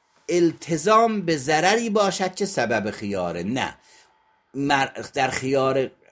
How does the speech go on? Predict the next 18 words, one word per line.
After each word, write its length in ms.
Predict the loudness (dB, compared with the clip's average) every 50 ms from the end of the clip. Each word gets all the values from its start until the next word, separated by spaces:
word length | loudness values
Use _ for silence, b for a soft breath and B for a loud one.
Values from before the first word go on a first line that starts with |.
| _ -10
تأخیر 460 | -6 -4 -4 -4 -4 0 0 2 2
ضرر 580 | 2 0 2 4 4 4 6 4 4 4 4 2
گذشته 560 | 0 -2 -4 -2 -2 -4 -4 -6 -4 -2 -2
معیار 440 | -2 0 -2 0 0 2 2 2 0
نیست 420 | -2 -2 0 0 0 0 -2 B B B B B -16
که 140 | -10 -8 -4
این 220 | -4 -4 -4 -6
کار 420 | -6 -2 2 4 4 6 4 4
من 240 | 2 0 0 -2 -2
مطالبه 800 | -2 -4 -4 -2 -2 0 2 2 2 2 2 2 2 2 2 2
ثمن 680 | -2 -2 -2 -2 0 0 2 4 4 4 2 0 -4 -8 B B B
اون 180 | -6 -4 -2 -2
ضررهای 720 | 0 2 2 4 4 4 2 2 0 0 2 4 4 4
گذشته 480 | 4 2 0 0 0 -2 -4 -4 -4 -2
رو 100 | -2 -2
پاک 340 | -2 0 -2 -2 -2 -4 -6
کننده 440 | -6 -4 -4 -2 -2 -2 -4 -4 -6
باشه، 400 | -6 -8 -10 -10 -12 -14 -16